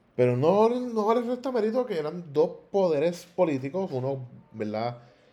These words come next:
Con la nostalgia de los años noventa y uno con una visión de futuro, similar a lo que se vivió, se vivió con Pedro Pierluisi y Ricardo Rosselló. Ricardo Rosselló, obviamente,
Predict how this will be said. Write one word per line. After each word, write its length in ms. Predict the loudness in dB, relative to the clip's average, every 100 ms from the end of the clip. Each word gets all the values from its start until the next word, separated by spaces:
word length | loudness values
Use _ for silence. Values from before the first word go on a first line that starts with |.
| _ _
Con 140 | -2
la 80 | 0
nostalgia 640 | -2 -2 -4 -2 -2 -4 -10 _ _ _ _ _ _ _ _ _
de 160 | -2 -2
los 80 |
años 180 | 0 -4
noventa 540 | -2 -2 -4 -6 -10 -10 _ _ _ _ _ _ _ _ _ _ _
y 100 | -4
uno 180 | -2 0
con 120 | -2 -4
una 100 | -4
visión 220 | -4 -6
de 80 | -4
futuro, 380 | 0 0 0
similar 540 | -4 -2 -2 -2 -6 -4
a 20 |
lo 140 | -6
que 120 | -6 -12
se 120 | -10
vivió, 380 | -10 -10 -14 -16 _ _ _
se 120 | -8
vivió 300 | -6 -6 -8
con 180 | -8 -8
Pedro 200 | -8 -10
Pierluisi 260 | -12 -12 -12
y 40 |
Ricardo 320 | -14 -12 -10
Rosselló. 440 | -10 -8 -4 -2 -4 -14 _ _ _ _ _ _ _ _ _ _ _ _
Ricardo 260 | -4 0 0
Rosselló, 380 | 0 -2 2 2
obviamente, 500 | 2 -2 -4 -8